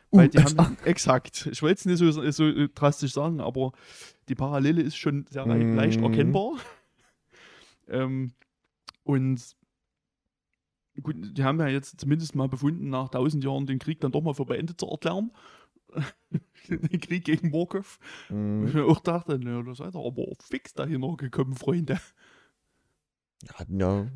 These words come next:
Speaker 2: Ja, ey, für Elben sind halt tausend Jahre nichts.
Speaker 1: Ja, aber für jeden anderen irgendwie schon. Also ich finde jetzt leider gerade auf die Schnelle hier nichts, aber,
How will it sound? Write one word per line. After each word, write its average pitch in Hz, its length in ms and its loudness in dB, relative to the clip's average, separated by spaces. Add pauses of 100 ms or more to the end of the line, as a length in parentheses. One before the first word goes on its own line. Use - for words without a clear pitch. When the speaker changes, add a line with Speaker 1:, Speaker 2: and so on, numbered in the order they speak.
(180)
Speaker 2:
Ja, 131 200 -2
ey, - 200 2
für - 140 0
Elben 151 260 6
sind 156 100 6
halt 151 160 6
tausend 170 260 6
Jahre 175 160 6
nichts. 208 220 2 (160)
Speaker 1:
Ja, 151 480 0 (280)
aber 131 420 -8 (100)
für 131 100 -4
jeden 143 280 -4
anderen 160 240 -2
irgendwie 151 380 -2
schon. 160 260 -2 (200)
Also - 140 -4
ich - 40 -12
finde 208 180 2
jetzt 180 100 -8
leider 175 380 -2
gerade 170 200 -6
auf 165 80 -10
die 151 100 -14
Schnelle 156 240 -4
hier 147 100 -2
nichts, 160 260 -8
aber, 135 340 -8